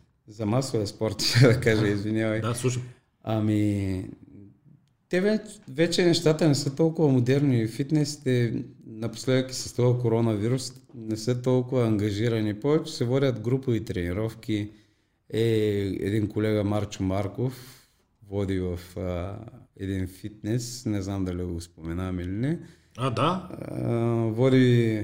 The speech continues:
Speaker 1: фитнес трениров-, а, води тренировки, групови тренировки в Пулс, но той се занимава с неговото си. Той беше състезател по класически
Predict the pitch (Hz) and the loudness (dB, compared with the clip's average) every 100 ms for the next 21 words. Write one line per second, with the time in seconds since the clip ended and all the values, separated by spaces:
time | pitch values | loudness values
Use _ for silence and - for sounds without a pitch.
0 | 101 - 123 120 110 - 110 107 113 123 | -6 -6 -4 -2 -4 -4 -4 -2 0 -2
1 | 127 - - 113 113 113 131 151 151 143 | -4 -16 -6 -2 -2 0 2 4 2 2
2 | 131 135 151 147 143 123 139 143 127 120 | 2 4 2 2 0 4 2 2 -2 0
3 | 113 123 151 - 131 123 - 139 175 185 | -2 0 -2 -2 -2 -2 -4 0 0 0
4 | - - - 151 147 151 151 151 139 135 | -4 -6 -2 0 0 2 2 2 -2 0
5 | 131 139 135 139 135 127 113 110 - - | 2 2 -2 -2 0 0 -2 -4 -10 -12
6 | - - 135 131 127 135 135 127 123 123 | -8 -2 0 2 2 0 2 2 2 -2
7 | - _ _ - 120 117 113 127 131 120 | -12 _ _ -10 -6 -2 0 2 2 -2
8 | 117 - 107 - - - 110 - 87 85 | -6 -8 -6 -6 -8 -6 -6 -6 -4 -4